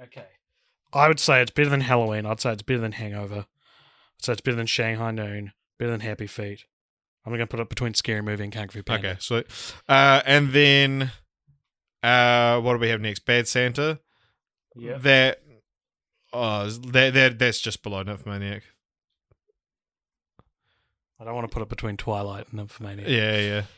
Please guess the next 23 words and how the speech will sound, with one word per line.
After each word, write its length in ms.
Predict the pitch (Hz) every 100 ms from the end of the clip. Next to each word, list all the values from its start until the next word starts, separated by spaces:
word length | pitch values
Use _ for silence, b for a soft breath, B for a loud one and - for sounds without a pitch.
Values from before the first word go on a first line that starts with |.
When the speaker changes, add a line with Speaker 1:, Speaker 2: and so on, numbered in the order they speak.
| _
Speaker 1:
So 120 | -
between 300 | 135 165 147
Twilight 480 | 139 143 143 131 127
and 120 | 120
Crocodile 380 | - 120 113 110
Dundee. 340 | 110 107 104
Speaker 2:
Sure. 380 | 98 - 90 90 _ B B B
And 200 | 117 123
then 200 | 123 120 117
next 240 | 120 -
we've 100 | 120
got, 260 | 113 113 110
uh, 40 | 107
Jiggle 260 | 117 113 107
Away, 180 | 101 98
which 180 | 110 139
is 140 | 123
just 220 | 120 -
bad. 320 | 98 92 98 - _ _ _ _ _ _
These 140 | 123 107
are 40 |
bad 260 | 90 98 95
movies. 480 | 98 98 101 -